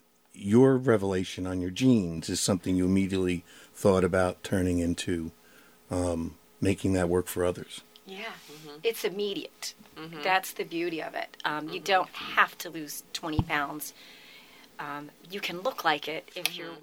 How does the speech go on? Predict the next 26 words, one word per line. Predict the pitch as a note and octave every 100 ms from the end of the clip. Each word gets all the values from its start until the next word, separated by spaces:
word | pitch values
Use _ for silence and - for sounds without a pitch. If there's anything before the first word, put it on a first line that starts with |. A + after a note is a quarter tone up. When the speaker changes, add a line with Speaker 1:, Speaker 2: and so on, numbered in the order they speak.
| -
Speaker 2:
if | G3 -
you're | E3+
wearing | G3 A#3+ B3 G#3+
the | G3
wrong | F#3+ F#3
things | G3 G3 F3
and | F3
you | F3
make | F3+ F3+
a |
small | - F3+ D#3+
tweak. | - E3+ D3+ - -
Speaker 3:
Mm-hmm. | D3+ - C#3+ D3+
Speaker 2:
And | E3+
that | G#3 C#4
can | G3
make | G3+ G#3+ D#3
you |
feel | - F#3 D3+
a |
lot | D3+ D#3+ F3 -
better | C#3+ D3
about | D3+ -
yourself. | - - -
Speaker 3:
It's | -
true. | - E3